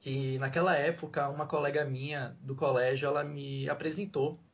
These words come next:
pra essa menina, ah, por mensagem e tal.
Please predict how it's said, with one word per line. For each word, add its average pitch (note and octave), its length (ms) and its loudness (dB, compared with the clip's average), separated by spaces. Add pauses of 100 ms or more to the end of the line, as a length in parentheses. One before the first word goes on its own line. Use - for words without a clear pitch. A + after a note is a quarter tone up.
pra C3+ 260 2
essa C#3 180 -2
menina, C#3+ 540 -4 (1120)
ah, C3 920 0 (100)
por D#3 140 2
mensagem C#3+ 960 4
e E3+ 40 -2
tal. D#3+ 520 2